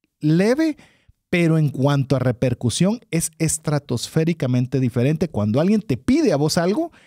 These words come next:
que cuando vos vas a pedirle algo a alguien. Y aquí volvemos a lo mismo. Usted, mi amigo, tiene que tener una tranquilidad de ego durante todo este programa, porque lo que queremos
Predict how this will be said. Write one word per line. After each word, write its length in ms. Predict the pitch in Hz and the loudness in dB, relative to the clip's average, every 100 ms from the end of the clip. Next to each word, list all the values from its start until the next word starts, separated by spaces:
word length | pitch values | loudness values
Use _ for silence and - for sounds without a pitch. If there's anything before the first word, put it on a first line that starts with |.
| _ | _
que 100 | - | -6
cuando 300 | 139 143 135 | -2 0 2
vos 200 | 135 170 180 | 2 2 2
vas 200 | 202 - - | -2 -4 -6
a 240 | 143 139 | -4 -2
pedirle 680 | - 131 156 240 247 143 117 | 0 0 2 2 2 2 2
algo 500 | 123 127 139 147 151 | 2 0 0 0 0
a 200 | 170 202 | 0 0
alguien. 440 | 208 139 98 85 - - - | 0 -2 -6 -8 -12 -20 -8
Y 80 | - | -4
aquí 160 | 160 233 | 0 2
volvemos 340 | 285 285 339 240 | 2 2 2 0
a 40 | |
lo 80 | 175 | 0
mismo. 200 | 196 175 | 0 0
Usted, 180 | - 240 | 0 0
mi 60 | |
amigo, 260 | 247 277 277 208 - - | 2 2 0 -2 -8 -2
tiene 160 | 214 | 0
que 100 | 208 | 0
tener 320 | 202 196 202 - | 0 0 -2 -2
una 280 | 175 190 190 | 0 0 0
tranquilidad 640 | 170 160 156 135 127 156 | -2 -2 0 2 2 2
de 180 | 165 190 | 2 0
ego 260 | 190 202 | 2 0
durante 420 | 165 143 127 - - | 2 0 0 -2 -4
todo 240 | 170 175 | -2 0
este 160 | 165 165 | 0 -4
programa, 400 | 113 156 160 123 | -2 -2 0 0
porque 160 | 113 | 0
lo 60 | 113 | 0
que 120 | 104 | -2
queremos 440 | - 156 269 247 | 0 0 2 0